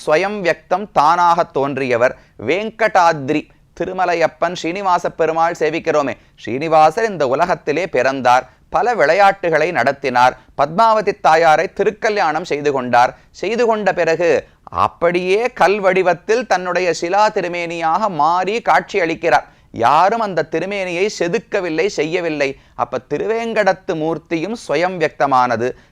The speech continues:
சாலக்கிராமம், முக்திநாத்னு சொல்லுகிறோமே, அங்கிருக்கக்கூடிய பெருமானுடைய திருமேனியும் ஸ்வயம் வியக்தம். நைமிஷாரண்யம், புஷ்கரம், இது ரெண்டும் பகவான் எந்த விக்கிரக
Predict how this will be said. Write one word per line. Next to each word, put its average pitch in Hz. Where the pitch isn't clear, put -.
சாலக்கிராமம், 160
முக்திநாத்னு 185
சொல்லுகிறோமே, 165
அங்கிருக்கக்கூடிய 180
பெருமானுடைய 156
திருமேனியும் 151
ஸ்வயம் 160
வியக்தம். 143
நைமிஷாரண்யம், 160
புஷ்கரம், 143
இது 175
ரெண்டும் 123
பகவான் 170
எந்த 185
விக்கிரக 214